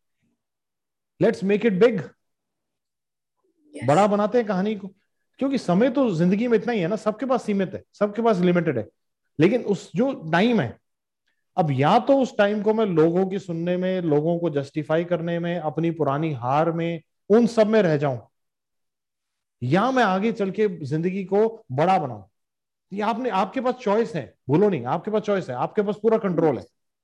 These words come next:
Speaker 1: है ना? तो उसको अब, अब, अब क्या होगा ना, अब धीरे धीरे आपको अपने आप आइडिया आ जाएगा कि यार, इसको हटाते हैं, इस पे focus करते हैं, अपना time लगाते हैं। कि जो मेरे पास time है जिंदगी के अंदर, मैं उसके अंदर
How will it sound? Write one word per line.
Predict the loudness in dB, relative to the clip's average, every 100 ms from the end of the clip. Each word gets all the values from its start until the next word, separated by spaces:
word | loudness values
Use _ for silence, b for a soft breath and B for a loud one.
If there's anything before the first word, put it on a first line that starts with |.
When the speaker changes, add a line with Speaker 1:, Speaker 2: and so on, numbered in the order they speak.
| _ -6
Speaker 1:
है |
ना? | -6
तो | -8 -20 _ 0
उसको | 0 0 -4
अब, | -6 -8 -6 -6 -2
अब, | -2 -2
अब | -4 -4 0
क्या | 2
होगा | 2
ना, | -2 -4 -10 _
अब | -2 0
धीरे | 2 4
धीरे | 4 4
आपको | 4 4 2
अपने | 2 2
आप | 2
आइडिया | 2 2 0
आ |
जाएगा | -2 -6 -10 -16 _ _ _
कि | 4
यार, | 6 4 0
इसको | -4 0
हटाते | 0 2 0 0 -4
हैं, | -4
इस | -4
पे | -2
focus | -2 -2 -4 -6
करते | -6 -2 -2
हैं, |
अपना | 0 0
time | 0 -2 0
लगाते | -2 -4 -8 -16
हैं। | -20 _ _ _ _
कि | 2 2
जो | 4 4
मेरे | 4 2
पास | 2 -2 -4
time | -4 -2
है | -2
जिंदगी | -2 -2 -2 -2
के |
अंदर, | -2 -2 -4
मैं | -4 -4
उसके | -4 -6 -6
अंदर | -4 -2 -2